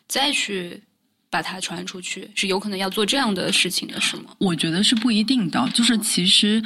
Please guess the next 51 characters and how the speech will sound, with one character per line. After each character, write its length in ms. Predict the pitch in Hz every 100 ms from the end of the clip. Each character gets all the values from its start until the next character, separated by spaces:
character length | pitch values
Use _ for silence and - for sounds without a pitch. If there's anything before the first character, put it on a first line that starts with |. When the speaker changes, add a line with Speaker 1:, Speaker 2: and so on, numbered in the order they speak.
| - -
Speaker 2:
我 80 |
会 140 | 170 269
觉 100 | 214
得 80 | 226
前 340 | - - 135
面 220 | 165 247
那 100 | 247
个 320 | 180 151 - - -
引 240 | - 175 202
起 180 | - 165
大 180 | 190
家 160 | 190 214
关 360 | 220 254 254 254
注 120 | 240
的 120 | 165
那 100 | 175
个 100 | 175
信 240 | 175 208
息 140 | 196 220
是 160 | 220
一 60 | 220
个 120 | 220
trigger。 460 | 220 - 254 247 - - - - - -
比 100 | -
如 200 | 170 165
说， 460 | 190 - 247 240 254 - -
呃， 120 | 190 170 151 -
Speaker 1:
OK， 220 | - 185
Speaker 2:
我， 100 | 180
Speaker 1:
trigger。 380 | - 220 208 226 -
Speaker 2:
对， 300 | - 269 190 -
我 100 | 190
觉 80 | 208
得 80 |
就 160 | 285 403
以 80 | 233
小 140 | -
朋 100 | 165
友 80 | 180
画 140 | 202
廊 160 | 165 170
来 120 | 165
讲 300 | 170 - -
好 180 | 160 -
了 100 | -
吧， 240 | - - 214
就 140 | 247
是， 180 | 269 294 254 - - - _ - _ _ _
就 100 | -
是 140 | 285 262
大-， 240 | 311 285